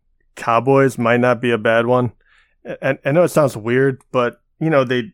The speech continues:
they got six points against Carolina, and then New York, they shut down, obviously, which I, I know they don't have a great line, but they have a lot of good weapons. They got twelve points against them, and they're going against Seattle, who,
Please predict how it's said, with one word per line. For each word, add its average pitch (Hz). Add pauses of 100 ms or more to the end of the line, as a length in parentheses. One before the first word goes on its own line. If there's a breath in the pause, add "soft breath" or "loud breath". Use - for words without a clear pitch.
they 135
got 147
six -
points 127
against 123
Carolina, 113
and 113
then 110
New 123
York, 117
they 110
shut 117
down, 110
obviously, 113 (400 soft breath)
which 123
I, 123
I 127
know 131
they 127
don't 120
have 117
a 113
great 113
line, 117
but 110
they 113
have 117
a 113
lot 113
of 107
good 110
weapons. 113
They 123
got 113
twelve 117
points 117
against 113
them, 127
and 120
they're 117
going 117
against 113
Seattle, 113
who, 113